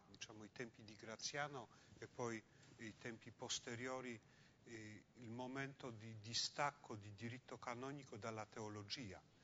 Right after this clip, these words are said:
partendo proprio dal fatto di incarnazione,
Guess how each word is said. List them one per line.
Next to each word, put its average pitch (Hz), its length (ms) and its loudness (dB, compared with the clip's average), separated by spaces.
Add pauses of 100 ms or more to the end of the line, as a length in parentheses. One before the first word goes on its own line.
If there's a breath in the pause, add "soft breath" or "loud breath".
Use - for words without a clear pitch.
(380 loud breath)
partendo 143 480 4
proprio 143 440 2
dal 120 180 2
fatto 147 400 2
di 120 360 2 (280)
incarnazione, 127 1080 2